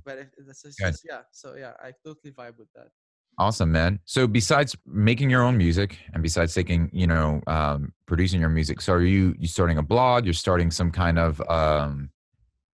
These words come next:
Speaker 2: uh, uh, con-, you're, are you putting out content on, on YouTube and things like that to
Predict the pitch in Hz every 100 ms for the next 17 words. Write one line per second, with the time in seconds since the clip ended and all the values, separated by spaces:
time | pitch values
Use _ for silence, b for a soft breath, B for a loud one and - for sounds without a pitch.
0 | - 71 69 - 78 73 - - 110 82
1 | 90 87 92 92 82 107 101 104 92 -
2 | 117 113 110 113 110 - 101 90 95 95
3 | 92 87 104 95 110 98 98 101 95 90
4 | 92 92 80 85 76